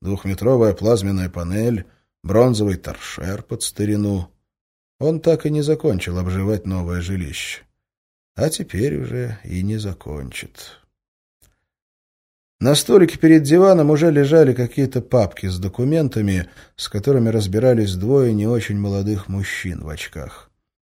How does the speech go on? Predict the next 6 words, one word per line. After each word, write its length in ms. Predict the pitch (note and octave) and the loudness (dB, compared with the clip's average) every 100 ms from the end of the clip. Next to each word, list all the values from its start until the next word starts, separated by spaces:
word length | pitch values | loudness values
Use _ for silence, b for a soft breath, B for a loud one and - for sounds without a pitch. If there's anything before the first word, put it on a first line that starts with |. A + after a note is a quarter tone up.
| - | -4
Типичная 640 | B3 F#3 G#3+ F3+ D#3+ D3 | -2 0 2 2 4 4
внешность 520 | C#3+ C#3 G#2+ A2 F#2 | 6 4 4 0 -2
бухгалтеров 760 | F#2+ A#2 D3+ D#3+ C#3 A2+ G2 G#2+ | 0 4 6 6 4 -2 -4 -2
или 100 | G#2 | -4
финансовых 720 | F#2 G#2+ A2 F#2+ - F#2+ F2 | -2 0 0 0 -2 -4 -4
работников. 800 | G2 F2 E2 - - - - | -4 -4 -8 -12 -18 -18 -20